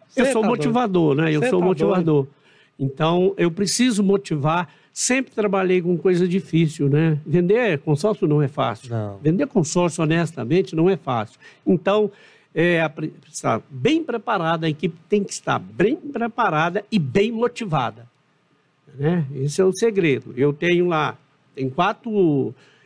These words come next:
Speaker 1: é, o procedimento de vendas, eu tenho livros,
Speaker 2: Hum.
Speaker 1: está no meu livro, no meu livro, Consórcio de Direito, Teoria e Prática, em que, na verdade, eu falo de tudo. É,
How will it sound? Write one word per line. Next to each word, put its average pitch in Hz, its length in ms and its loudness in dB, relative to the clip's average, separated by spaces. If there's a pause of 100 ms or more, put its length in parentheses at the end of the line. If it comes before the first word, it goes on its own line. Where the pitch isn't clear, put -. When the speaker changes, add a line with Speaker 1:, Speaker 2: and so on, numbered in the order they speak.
(120)
Speaker 1:
é, 139 560 0
o 123 140 -10
procedimento 185 880 2
de 135 160 -2
vendas, 139 520 0
eu 117 120 -8
tenho 143 200 0
livros, 143 560 0
Speaker 2:
Hum. 117 220 -8
Speaker 1:
está 135 240 -4
no 139 80 2
meu 127 140 2
livro, 160 340 0 (380)
no 143 200 0
meu 117 320 -2
livro, 131 240 0
Consórcio 131 380 -4
de 123 60 -14
Direito, 135 280 -2
Teoria 123 280 -2
e - 20 -2
Prática, 147 400 -4 (400)
em 113 60 -14
que, 135 80 -2
na 131 80 2
verdade, 123 340 0
eu 123 80 0
falo 123 300 0
de 110 100 -4
tudo. 139 400 0 (600)
É, 123 800 -2